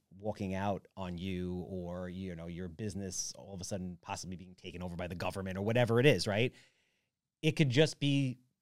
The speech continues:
firing that person or, you know, breaking up that partnership or breaking up with that girlfriend or boyfriend, whatever it is. It doesn't have to be that dramatic, but people get comfortable and they get complacent and they tolerate a lot of things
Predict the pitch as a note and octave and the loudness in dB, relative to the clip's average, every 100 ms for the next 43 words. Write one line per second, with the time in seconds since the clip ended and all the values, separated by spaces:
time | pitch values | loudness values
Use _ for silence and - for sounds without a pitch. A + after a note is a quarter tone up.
0 | _ A#2 A#2+ A2+ A2 G#2 G2 F#2 _ _ | _ 6 8 8 6 2 2 0 _ _
1 | _ _ _ - G2+ F2+ - G#2+ - _ | _ _ _ -6 -2 -2 -4 -10 -20 _
2 | - G#2+ G2 F#2+ F#2 F2+ F2 _ _ - | -4 0 0 0 0 -2 -6 _ _ -8
3 | G2+ F2 A#2 A#2+ A2 G#2 G2 - G2 E2+ | -6 0 2 2 0 2 0 0 -2 -2
4 | F2+ - E2+ - G2 F#2 F2 E2+ E2+ - | -2 -2 -2 -4 -10 -6 -4 -4 -6 -12
5 | G2 A2+ G#2+ A2+ F#2+ F#2+ F2 F#2 F2+ F#2+ | -8 -4 -2 -2 -2 -4 -2 -4 -4 -2
6 | F#2 F2+ E2+ F2+ F2 F2+ D#2 D2+ F#2 F#2 | -2 -2 -2 -2 0 -2 -4 -4 -2 0
7 | D#2+ F2 - - B2 B2+ B2 A2+ F#2+ F2 | -2 -4 -6 -4 0 2 2 0 -4 -4
8 | F2+ E2 - _ _ - F2+ F2 D#2 - | -6 -6 -10 _ _ -10 -8 -8 -10 -6
9 | B2+ A2+ _ _ _ _ _ _ _ C3+ | -4 -4 _ _ _ _ _ _ _ -2
10 | C#3+ C#3+ - A#2 G#2 G#2+ G#2+ A2 G#2+ G2+ | 2 2 2 -2 0 -2 0 0 0 -2
11 | G#2 - F#2+ G#2+ G2 - G#2 F#2+ G2 G2 | -4 -6 -6 -4 -4 -4 -4 -4 -4 -6
12 | F2+ - A2+ A#2 G#2+ G2 F#2+ F#2+ F2+ E2+ | -6 -2 2 2 2 -2 -4 -2 -2 -4
13 | - F#2 E2+ F2+ F2+ - | -6 -6 -4 -6 -6 -10